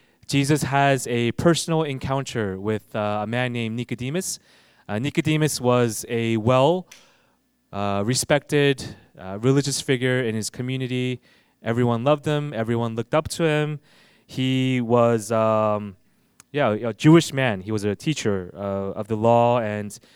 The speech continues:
it was actually Nicodemus who went out to seek Jesus. But in chapter four, we see the complete opposite. Uh, it's a non-Jewish woman. She was actually Samaritan. She was neglected,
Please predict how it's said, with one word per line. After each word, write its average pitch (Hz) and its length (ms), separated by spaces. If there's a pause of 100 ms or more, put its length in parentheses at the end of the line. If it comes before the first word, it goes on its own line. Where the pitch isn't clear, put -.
(140)
it - 40
was 131 120
actually 156 300
Nicodemus 139 720
who 117 260
went 123 300
out 120 260
to - 140
seek - 460 (600)
Jesus. 135 420
But 123 160
in 127 80
chapter 170 300
four, 170 380
we 113 160
see 131 500 (480)
the 123 80
complete 151 520
opposite. 120 440 (140)
Uh, 95 320
it's - 340
a 90 180
non-Jewish 131 560
woman. 110 340
She 104 320
was 101 180
actually 104 220
Samaritan. 110 580 (560)
She - 160
was 123 160
neglected, 156 640